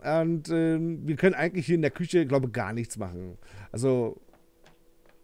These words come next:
ich meine, es ist nett, dass man sich hier frei bewegen kann, ja. Ich glaube, kann man sich hinsetzen? Ja, man kann sich tatsächlich hinsetzen. Und ihr seht, ne, also die, die, die Animationen sind halt einfach weg. Wie er sich zum Beispiel hinsetzt, ja.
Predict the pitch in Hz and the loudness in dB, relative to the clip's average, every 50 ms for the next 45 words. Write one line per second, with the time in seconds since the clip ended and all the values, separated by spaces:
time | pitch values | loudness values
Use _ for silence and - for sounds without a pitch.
0 | _ _ _ _ - - 170 170 170 190 214 226 214 208 214 208 190 - - - | _ _ _ _ -6 -2 2 4 6 8 8 8 8 6 6 4 0 -4 -4 -2
1 | 185 - - 147 180 196 196 196 156 - 170 170 160 170 - - 170 - - 131 | -2 -2 2 4 4 4 6 4 2 2 0 -2 -2 -2 0 0 0 0 2 0
2 | 156 160 147 120 117 147 180 196 185 147 175 175 165 147 139 143 151 156 - - | 0 2 0 0 2 2 2 0 0 0 0 0 2 0 0 0 -2 -4 -6 -12
3 | - - - - - 120 147 170 170 180 170 131 - - 165 190 190 170 170 208 | -18 -20 -20 -8 0 2 4 4 4 4 2 0 0 -2 0 0 0 0 0 2
4 | 202 202 196 196 - 190 190 170 87 113 139 156 165 151 127 127 143 160 156 160 | 4 4 2 2 0 -6 -6 -4 -2 0 0 0 0 -2 -4 -4 -4 -4 -4 -4
5 | - - 143 139 151 139 135 147 160 165 156 - 160 165 160 - - 127 117 104 | -6 -6 -6 -8 -6 -6 -6 -4 -4 -4 -6 -6 -8 -10 -10 -10 -12 -16 -16 -16
6 | 95 - - - 139 156 143 123 160 175 143 123 147 160 147 139 131 139 151 143 | -18 -12 -6 0 2 4 4 6 6 6 6 4 4 4 4 4 4 4 4 4
7 | 139 127 - - - - - - 160 156 151 - - - - - - 143 151 170 | 2 0 -2 -12 -20 -10 -4 0 2 2 2 2 0 -6 -12 -12 -6 0 0 0
8 | 170 - - 170 180 185 190 208 208 208 - 226 240 190 190 170 165 165 143 139 | 0 0 0 2 4 4 6 6 6 6 6 6 6 6 6 4 4 4 4 2
9 | 143 123 143 123 113 123 110 - - - - 135 156 180 170 170 147 135 160 - | 2 2 2 2 2 0 -2 -4 -8 -10 -4 0 2 2 4 4 2 -2 -2 -4
10 | - 151 135 135 135 135 - - 135 127 135 143 147 160 190 185 - - - 117 | -4 0 2 4 2 2 2 0 0 2 2 2 0 0 -2 -2 -2 -2 0 0
11 | 131 160 | 0 0